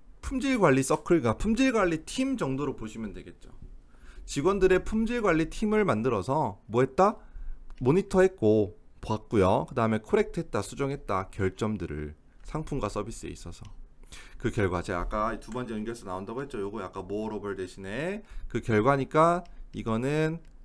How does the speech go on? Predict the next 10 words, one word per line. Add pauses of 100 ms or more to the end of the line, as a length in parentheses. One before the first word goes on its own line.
as
a
result로
바꿀
수가
있겠죠. (1700)
오케이? (460)
아니면은 (500)
as
a